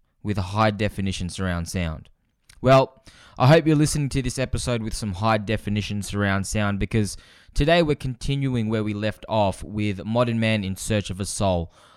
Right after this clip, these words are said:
by Doctor Carl Jung, who is the founder of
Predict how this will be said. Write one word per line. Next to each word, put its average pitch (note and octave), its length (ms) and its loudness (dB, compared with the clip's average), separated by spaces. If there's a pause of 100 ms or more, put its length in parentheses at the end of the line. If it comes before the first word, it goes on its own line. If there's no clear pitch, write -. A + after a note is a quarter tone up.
(140)
by F#2+ 220 0
Doctor G2 300 -6
Carl G#2+ 360 0
Jung, F#2+ 320 -4
who F#2 300 -6
is A2+ 440 0
the G#2 160 -6
founder G2+ 380 -2
of G2 320 -4